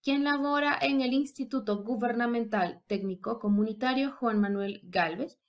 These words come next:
el cual está ubicado en el municipio de Tomalá, departamento de Lempira. Eh, en esta ocasión vamos a seguir discutiendo un tema que tiene bastante relación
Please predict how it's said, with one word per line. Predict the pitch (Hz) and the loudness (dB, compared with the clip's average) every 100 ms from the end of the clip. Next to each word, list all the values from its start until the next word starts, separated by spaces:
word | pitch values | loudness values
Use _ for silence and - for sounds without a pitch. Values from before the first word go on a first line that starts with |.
| _ - - | _ -20 -2
el | 269 | -2
cual | 247 262 262 | 2 2 2
está | 262 254 | 2 0
ubicado | 254 269 269 233 190 240 - _ _ | 0 0 0 2 2 -2 -6 _ _
en | 220 233 | 2 4
el | 226 | 4
municipio | 214 208 202 214 202 | 4 2 2 -4 -2
de | 185 | -2
Tomalá, | 180 180 180 226 415 - | 0 -2 2 2 2 0
departamento | 214 208 196 196 190 190 185 185 185 - _ | -4 0 -2 -2 -2 -2 -2 -4 -4 -6 _
de | 175 190 185 - | -4 0 0 -4
Lempira. | 202 175 156 - 156 143 - 269 _ _ _ _ - - - - _ _ _ | -6 -4 -6 -10 -10 -10 -12 -16 _ _ _ _ -20 -20 -20 -20 _ _ _
Eh, | 247 233 233 233 233 226 226 _ 226 | 4 6 8 8 6 2 -2 _ -4
en | 254 254 | 4 6
esta | 285 | 6
ocasión | 359 349 269 240 403 - _ _ _ _ | 4 4 4 2 0 -6 _ _ _ _
vamos | - 214 240 269 | 0 4 6 4
a | 285 | 2
seguir | 285 226 208 | 0 0 0
discutiendo | 247 - 269 240 220 | -2 -2 0 2 2
un | 240 240 | 2 4
tema | 233 185 185 214 269 _ | 4 2 2 -2 -8 _
que | 240 | -2
tiene | 233 247 | 0 2
bastante | 262 254 240 214 240 | 2 2 0 -2 -2
relación | 254 254 269 226 208 233 | 0 0 0 0 0 0